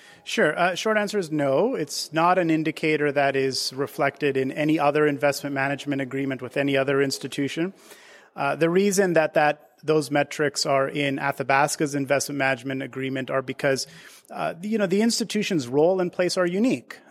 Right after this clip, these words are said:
Um, as, as I'm sure you know,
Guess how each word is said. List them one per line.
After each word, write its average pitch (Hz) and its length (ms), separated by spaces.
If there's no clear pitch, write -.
Um, 139 400
as, 160 600
as 151 180
I'm 147 120
sure 160 240
you 147 140
know, 135 400